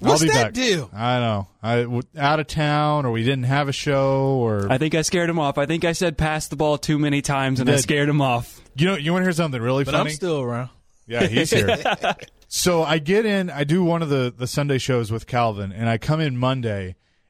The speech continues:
Speaker 1: and Willie Donick is my co-host on, on the midday show, goes, "You know, I, I really like, I mean, Calvin with the analytics," and he was all
Speaker 2: Mm-hmm.
Speaker 1: excited about, you know, just the nerd stuff that Calvin likes, and I'm like, "Oh, you, you two should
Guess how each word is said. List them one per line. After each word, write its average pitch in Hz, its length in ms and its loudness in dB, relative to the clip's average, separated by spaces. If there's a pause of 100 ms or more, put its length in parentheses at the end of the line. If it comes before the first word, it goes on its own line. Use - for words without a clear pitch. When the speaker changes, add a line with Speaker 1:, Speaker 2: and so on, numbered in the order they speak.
(100)
Speaker 1:
and 120 200 0
Willie 170 280 2
Donick 135 760 0
is 123 520 0
my 127 140 0
co-host 143 500 0
on, 120 240 0
on 113 400 -2
the 113 60 0
midday 131 280 2
show, 117 240 0
goes, 107 360 0 (320)
"You 123 120 -8
know, 135 60 -4
I, 135 200 -4
I 113 120 -8
really 165 320 -4
like, 147 340 -4
I 117 80 -4
mean, 117 160 -2
Calvin 180 460 -2
with 120 100 -6
the 110 160 -6
analytics," 131 800 -2
and 117 160 -10
he 143 140 2
was 165 120 2
all 156 140 4
Speaker 2:
Mm-hmm. 135 100 -2
Speaker 1:
excited 143 540 2
about, 127 400 2 (100)
you 120 140 -12
know, 107 220 -6
just - 320 -8 (180)
the 113 120 -2
nerd 117 320 0
stuff 123 460 -2
that 107 140 -6
Calvin 120 380 0
likes, 120 400 -2
and 110 80 -4
I'm 113 80 -4
like, 123 160 -4
"Oh, 202 120 -4
you, 202 280 -10
you 156 140 -10
two 196 240 -4
should 175 340 -4